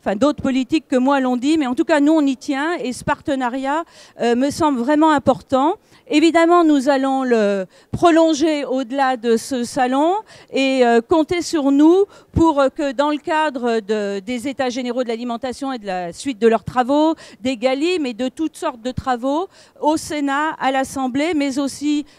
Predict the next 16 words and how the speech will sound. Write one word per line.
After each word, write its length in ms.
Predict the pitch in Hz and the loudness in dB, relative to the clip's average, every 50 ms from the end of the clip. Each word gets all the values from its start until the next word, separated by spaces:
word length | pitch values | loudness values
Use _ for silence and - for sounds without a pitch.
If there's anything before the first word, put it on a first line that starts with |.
| _ - | _ -4
euh, 80 | 233 254 | -4 -4
sur 180 | - - 277 | -2 -2 -4
les 120 | 269 262 240 | -4 -4 -4
territoires. 440 | - 269 269 277 - 311 339 359 339 | -6 -6 -6 -4 -2 0 0 0 0
J'ai 200 | 339 247 294 285 | -2 -6 -6 -4
vu 140 | 254 320 320 | -2 -4 -4
que 40 | - | -4
vous 180 | 262 262 247 277 | -6 -8 -4 -4
aviez 240 | 262 247 254 277 254 | -4 -4 -4 -8 -8
dans 160 | 240 233 240 | -6 -6 -4
cette 200 | - 277 240 - | -4 -6 -6 -6
très 200 | - - 294 - | -6 -6 -4 -2
belle 180 | - 269 269 - | -2 -2 -4 -4
fresque, 380 | - - 302 311 294 - - | -6 -6 -6 -6 -6 -8 -10
en 100 | 247 226 | -10 -8
effet, 240 | 240 247 247 - | -8 -8 -8 -8